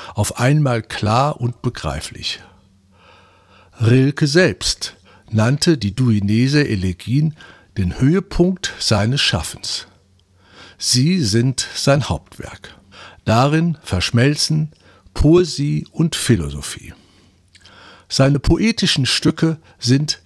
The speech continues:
Gedankenlyrik, in der sich anschauliche Reflexionen über Leben, Liebe und Tod, Natur und Kultur mit existenziellen Erfahrungen auf einzigartige Weise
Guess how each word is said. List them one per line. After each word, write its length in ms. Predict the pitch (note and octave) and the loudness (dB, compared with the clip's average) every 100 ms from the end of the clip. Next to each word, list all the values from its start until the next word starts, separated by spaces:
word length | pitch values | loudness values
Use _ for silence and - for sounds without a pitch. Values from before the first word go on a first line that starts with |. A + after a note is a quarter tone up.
| - | -2
Gedankenlyrik, 1160 | C3+ C#3+ D#3 D3+ G#2 F2+ D#2 D#2+ - - - - _ _ _ _ - - - _ _ | 0 2 2 0 -2 -2 -2 -4 -6 -14 -18 -20 _ _ _ _ -20 -20 -20 _ _
in 180 | - G#2+ | -4 0
der 220 | A2 C3 | 2 2
sich 320 | A#2 G#2 - - | 2 -2 -4 0
anschauliche 800 | F3 G3 - F3+ E3+ D3 B2 G#2+ | 0 0 2 2 2 0 0 0
Reflexionen 1080 | A#2 - E2+ - - A#2+ C3+ E3+ F3+ E3+ | -2 -2 -6 -4 0 2 2 2 2 0
über 400 | - G2+ E2+ E2 - - - _ _ _ - | -2 -4 -4 -6 -10 -20 -20 _ _ _ -4
Leben, 800 | G#2 B2 C#3 C#3 C#3+ D3 C#3+ - _ - | 2 4 4 2 -2 0 -4 -8 _ -8
Liebe 640 | G2 A#2+ C#3+ C#3+ C#3 C#3 | -2 2 2 2 0 0
und 260 | - F#2 E2+ | -2 -6 -4
Tod, 540 | - B2+ D#3 - - - - _ _ _ _ - - | 0 0 0 -6 -14 -20 -20 _ _ _ _ -20 -8
Natur 540 | - C3 - G3 A3+ - | 0 0 2 4 4 4
und 300 | C3+ A#2+ - | 0 -2 -4
Kultur 680 | A2+ G2+ - D3+ E3 F3+ - _ _ _ _ _ _ _ _ _ _ - | -2 -2 2 2 2 0 -10 _ _ _ _ _ _ _ _ _ _ -10
mit 180 | A2 | 0
existenziellen 920 | F3+ F3+ - D#3 C#3+ A#2+ - A2+ B2 B2 | 0 0 -2 0 2 0 2 2 2 0
Erfahrungen 840 | F#2 - A2 A#2 B2 B2 B2 B2+ - - - | -4 -2 0 2 2 0 -2 -4 -10 -20 -18
auf 240 | - - - | -12 -6 0
einzigartige 1040 | B2 D3 - B2 - F#2+ - - A2 F#2 | 0 0 0 -2 -4 -4 -2 -4 -4 -2
Weise 420 | D#2 D#2+ E2+ F#2+ | -2 -2 -4 -8